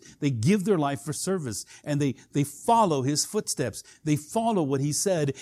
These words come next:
and what the apostles have said and the decrees of the apostles and the teaching of the apostles,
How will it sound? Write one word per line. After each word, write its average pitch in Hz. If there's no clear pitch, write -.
and 147
what 139
the 143
apostles 147
have 117
said 127
and 123
the 120
decrees 160
of 135
the 123
apostles 117
and 143
the 135
teaching 143
of 135
the 135
apostles, 127